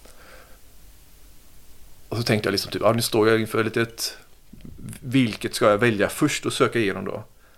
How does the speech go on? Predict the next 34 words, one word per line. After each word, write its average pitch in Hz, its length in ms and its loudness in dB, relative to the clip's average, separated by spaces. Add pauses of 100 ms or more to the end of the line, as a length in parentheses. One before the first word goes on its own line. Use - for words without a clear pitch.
(640)
Eh, 90 180 -2
men 104 100 -4
det 131 60 4
gjorde 123 160 2
så - 80 -4
att 101 60 -2
jag 101 120 2
tog 110 180 -4
ett - 140 -4
stort 120 220 -4
kliv 113 260 -2
fram 104 400 2 (320)
med 107 120 -6
min 107 100 -2
fot 147 320 0 (240)
och - 160 -4 (100)
höll 127 180 2
fast - 440 2 (300)
dörrhandtaget 104 560 4 (460)
på - 140 0
dörren 110 200 4
till 117 120 -4
höger 92 160 0
sida 113 220 -4
då, - 80 -6
så - 100 -4
inte 117 140 -2
någon 101 200 2
kan 110 120 -2
bara 98 200 4 (640)
flyga 117 360 4
igenom 107 280 0
den 107 120 0
då. - 160 -8